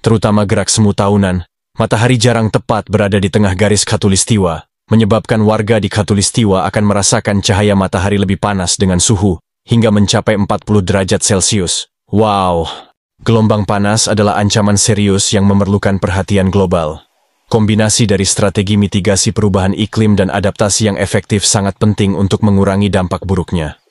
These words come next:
Selain itu, kolaborasi internasional, penelitian lanjutan,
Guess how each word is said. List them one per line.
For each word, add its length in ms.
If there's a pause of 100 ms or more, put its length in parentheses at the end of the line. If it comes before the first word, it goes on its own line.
(300)
Selain 320
itu, 320
kolaborasi 720
internasional, 960
penelitian 560
lanjutan, 640